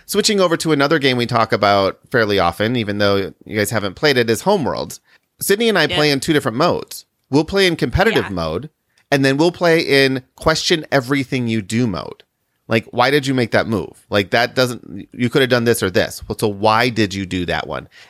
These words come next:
Speaker 1: And sometimes it's like, "Oh, I just didn't see that other move," or, "Oh, this is what I'm thinking, and this is why I'm going that way," which really helps elevate your play, but it's also really annoying to watch.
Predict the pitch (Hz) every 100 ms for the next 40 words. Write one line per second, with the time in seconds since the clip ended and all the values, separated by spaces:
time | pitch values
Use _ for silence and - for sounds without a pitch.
0 | _ - 127 123 120 113 - - 160 175
1 | 180 139 131 123 - _ 185 160 78 67
2 | _ - 117 123 127 120 101 - 156 170
3 | 131 101 92 90 85 85 80 110 113 156
4 | 147 107 95 127 139 113 110 104 98 95
5 | 139 127 104 92 90 101 110 95 95 95
6 | 90 85 85 - _ 95 90 143 156 110
7 | 90 82 85 85 - - _ _ 139 -
8 | 117 120 185 190 175 135 120 127 107 -
9 | - 120 123 104 92 82 - - _ _
10 | 107 92 180 123 85 117 110 139 127 104
11 | 104 98 95 92 90 - 90 85 - _
12 | _ _ 101 104 90 80 - -